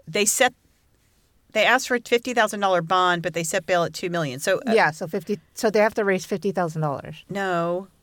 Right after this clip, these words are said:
Speaker 1: No, they asked for a fifty thousand dollar bond instead of,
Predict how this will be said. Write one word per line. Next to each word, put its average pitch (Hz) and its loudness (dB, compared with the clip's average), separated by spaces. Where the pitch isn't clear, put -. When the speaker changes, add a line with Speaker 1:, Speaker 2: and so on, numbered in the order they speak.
Speaker 1:
No, 156 -2
they 202 2
asked 226 4
for 233 0
a 214 2
fifty 214 -6
thousand 190 2
dollar 175 4
bond 160 0
instead 175 -2
of, 156 -2